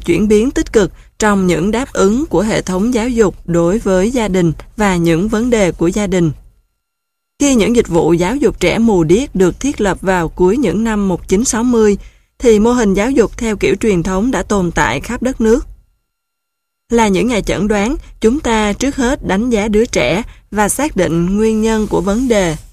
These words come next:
Rồi sau đó, là một giáo viên, chúng ta tìm cách giải quyết những vấn đề đó. Dưới hệ thống này, mục đích được viết ra phải có mối quan hệ đến việc trẻ có thể thực hiện như thế nào vào học kỳ cuối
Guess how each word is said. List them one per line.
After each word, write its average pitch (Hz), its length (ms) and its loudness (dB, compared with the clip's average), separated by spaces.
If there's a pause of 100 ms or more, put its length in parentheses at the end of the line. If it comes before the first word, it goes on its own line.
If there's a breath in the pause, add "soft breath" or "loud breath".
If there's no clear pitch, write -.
(480)
Rồi 214 260 0
sau 226 240 -2
đó, 202 300 -2 (220 soft breath)
là 220 180 -2
một 202 160 0
giáo 214 200 0
viên, 247 280 0 (280 loud breath)
chúng 208 160 0
ta 220 160 -2
tìm 190 280 2
cách 254 200 -6
giải 175 260 -4
quyết 247 260 0
những 170 280 0
vấn 208 180 0
đề 208 160 0
đó. 170 320 0 (1400)
Dưới 214 200 4
hệ 277 160 0
thống 202 280 -2
này, 202 260 0 (260 soft breath)
mục 208 180 2
đích 247 200 2
được 190 220 2
viết 269 220 -2
ra 208 280 0
phải 170 160 -4
có 226 120 -2
mối 226 220 2
quan 220 240 -2
hệ 151 340 -2
đến 180 280 0
việc 190 280 4 (260 soft breath)
trẻ 170 340 0
có 180 260 -2
thể 151 220 -2
thực 190 220 -2
hiện 170 360 -2
như 214 100 2
thế 233 180 -4
nào 220 380 -2 (280 loud breath)
vào 202 220 0
học 190 240 -2
kỳ 196 180 2
cuối 208 440 2